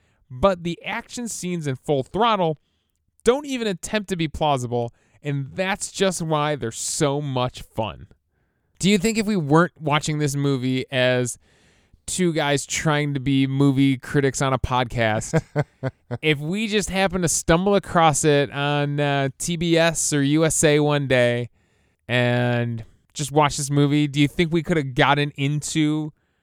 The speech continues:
Speaker 1: how over the top this is and just enjoyed it?
Speaker 2: I don't think so. <laughs> No, I don't think I would have.
Speaker 1: No, I'm try-,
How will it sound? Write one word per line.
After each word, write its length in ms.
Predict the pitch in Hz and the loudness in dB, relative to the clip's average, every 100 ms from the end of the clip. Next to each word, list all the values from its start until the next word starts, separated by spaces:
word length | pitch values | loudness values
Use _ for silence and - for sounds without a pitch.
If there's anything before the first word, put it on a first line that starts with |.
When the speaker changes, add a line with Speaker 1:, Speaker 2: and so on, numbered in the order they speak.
| _ _ | _ _
Speaker 1:
how 200 | 147 151 | -4 0
over 260 | 156 151 | 0 2
the 80 | 151 | 0
top 260 | 139 139 139 | -2 -6 -4
this 180 | 156 160 | -2 0
is 180 | 156 | -2
and 120 | 143 127 | -2 -4
just 180 | 135 | -6
enjoyed 380 | 139 123 127 139 | -6 -2 0 0
it? 140 | 160 _ _ _ _ _ _ _ - | -4 _ _ _ _ _ _ _ -12
Speaker 2:
I 80 | - | -4
don't 180 | 180 | -4
think 220 | - 185 - | -2 -4 -2
so. 280 | 82 - 98 | -6 -6 -8
<laughs> 40 | |
No, 120 | 110 139 - | -2 -2 -2
I 120 | 196 170 | -2 0
don't 120 | 214 - | 0 -4
think 200 | 175 170 | -8 -4
I 60 | |
would 180 | 170 151 | -2 -2
have. 260 | 80 101 147 | -2 -10 -6
Speaker 1:
No, 240 | 160 135 117 | -2 -2 -4
I'm 140 | 262 170 | -4 -4
try-, 200 | - 226 | -2 -6